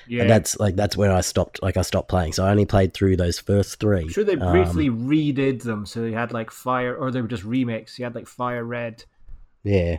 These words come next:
Speaker 1: Um, and stuff, and th-, those ones
Speaker 2: Well,
Speaker 1: were good
Speaker 2: that was
Speaker 1: 'cause
Speaker 2: the
Speaker 1: they,
Speaker 2: same with the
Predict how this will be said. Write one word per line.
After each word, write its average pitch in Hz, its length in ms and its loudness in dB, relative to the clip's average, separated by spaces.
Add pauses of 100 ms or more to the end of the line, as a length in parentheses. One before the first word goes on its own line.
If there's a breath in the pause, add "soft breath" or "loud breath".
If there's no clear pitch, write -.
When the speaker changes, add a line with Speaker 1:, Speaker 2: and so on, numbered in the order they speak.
Speaker 1:
Um, 110 460 -12
and 110 180 -16
stuff, - 320 -16
and 117 160 -14
th-, 139 140 -10
those 143 240 6
ones 139 140 6
Speaker 2:
Well, 143 80 12
Speaker 1:
were 139 60 10
good 127 100 4
Speaker 2:
that - 60 2
was 127 100 -2
Speaker 1:
'cause 120 100 -2
Speaker 2:
the 220 80 4
Speaker 1:
they, - 120 6
Speaker 2:
same 101 100 0
with 269 100 4
the 139 60 4